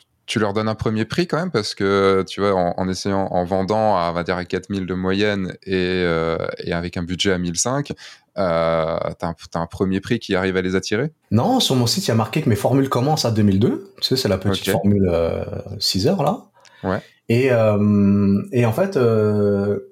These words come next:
Speaker 2: le premier contact, effectivement, je les encourage à prendre rendez-vous, je leur explique la démarche du rendez-vous, je leur envoie un document d'introduction à mon travail,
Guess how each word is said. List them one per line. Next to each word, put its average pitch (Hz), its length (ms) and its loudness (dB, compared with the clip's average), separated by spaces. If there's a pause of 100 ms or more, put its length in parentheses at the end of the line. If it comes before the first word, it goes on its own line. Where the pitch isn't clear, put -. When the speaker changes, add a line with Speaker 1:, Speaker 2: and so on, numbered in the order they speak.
(100)
Speaker 2:
le 120 140 2
premier 190 240 2
contact, 160 380 0
effectivement, 117 420 0
je 117 60 -2
les 98 120 -2
encourage 101 320 2
à 95 60 0
prendre 92 200 0
rendez-vous, 110 520 2
je 117 60 0
leur 95 100 2
explique 120 320 -4
la 90 240 2
démarche 98 260 2
du 95 80 0
rendez-vous, 92 380 -2
je 110 60 -4
leur 101 120 2
envoie 101 200 2
un - 60 0
document 127 380 0
d'introduction 123 460 0
à 120 40 2
mon 113 100 2
travail, 143 420 -2